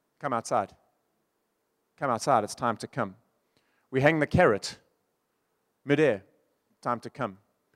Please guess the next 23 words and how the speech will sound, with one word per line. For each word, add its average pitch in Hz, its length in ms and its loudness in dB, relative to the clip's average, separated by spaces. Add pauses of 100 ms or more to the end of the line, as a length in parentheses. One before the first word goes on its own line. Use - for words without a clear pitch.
(300)
We 127 80 -6
dig 147 160 -2
a 143 60 4
ten 156 220 2
centimeter 147 460 0
hole, 123 400 2 (1300)
hoping 139 260 -6
to 127 100 -16
catch - 320 -8
you. 95 80 -16
It's - 920 -20
like, 120 120 -20
no, 123 260 -2
Jesus 117 580 -8
left 123 400 -6
everything 117 420 -6
and 110 100 -8
came 131 320 -6
into 147 420 -8 (480)
that 117 120 -6
world. 117 240 -4
Uh, 117 120 0 (1000)
he, 147 240 -4